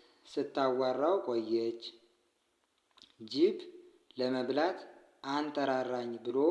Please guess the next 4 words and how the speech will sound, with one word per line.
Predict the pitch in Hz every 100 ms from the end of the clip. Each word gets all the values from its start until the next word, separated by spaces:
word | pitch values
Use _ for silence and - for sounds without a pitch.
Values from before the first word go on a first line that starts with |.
| 220 - - - - 117
ዘሎ | 123 135 127 127 120
ሊይዛት | 120 117 117 113 117
ሲል | - 123 143 226 - - - - -
ጦጢትም | 127 123 123 117 165